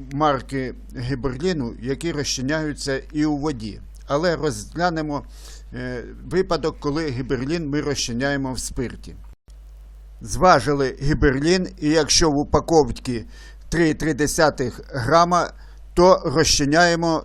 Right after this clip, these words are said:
цю кількість в трьохсот тридцяти мілілітрах спирту. Якщо три і дві десятих грама,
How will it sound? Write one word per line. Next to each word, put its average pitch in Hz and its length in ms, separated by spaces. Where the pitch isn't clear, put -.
цю 156 220
кількість 156 680
в - 60
трьохсот 170 600
тридцяти 143 500
мілілітрах 147 720
спирту. - 600
Якщо 165 600
три 160 240
і 139 40
дві 135 220
десятих 165 540
грама, 156 440